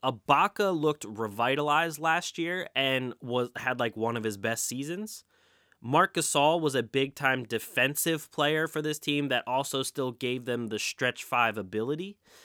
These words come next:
And let's not also forget that Marc Gasol is a big reason why Toronto could really beat Philly a lot,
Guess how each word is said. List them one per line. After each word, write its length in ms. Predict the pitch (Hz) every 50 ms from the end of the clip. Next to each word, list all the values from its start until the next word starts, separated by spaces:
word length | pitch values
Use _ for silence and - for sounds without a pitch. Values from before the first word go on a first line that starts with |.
| - - - _ _ _ _ _ _ _ _ -
And 360 | 170 170 170 165 160 156 151 _ _ _ _ _ _ _ -
let's 340 | - 131 139 165 185 - -
not 360 | 175 165 165 165 175 - - _ _ _ -
also 380 | - 131 139 135 - 143 135 123
forget 520 | - 127 113 107 117 143 151 147 - _ -
that 260 | 139 127 123 117 101
Marc 300 | 110 120 143 160 175 -
Gasol 280 | 131 123 - 151 151 151
is 60 | 135
a 60 | 120
big 220 | 107 131 143 139 127
reason 400 | 123 131 135 127 120 120 117 113
why 320 | 110 120 127 131 131 131
Toronto 640 | 127 - - 120 120 123 123 127 123 123 117 113 110
could 480 | - - - 120 117 113 107 98 98 - _ _ -
really 460 | - 110 98 104 120 139 147 143 127 113 101 90 -
beat 300 | - 143 151 147 - -
Philly 480 | - - - 135 147 156 139 120 110
a 80 | 104 98
lot, 400 | 95 87 110 139 135 113 - -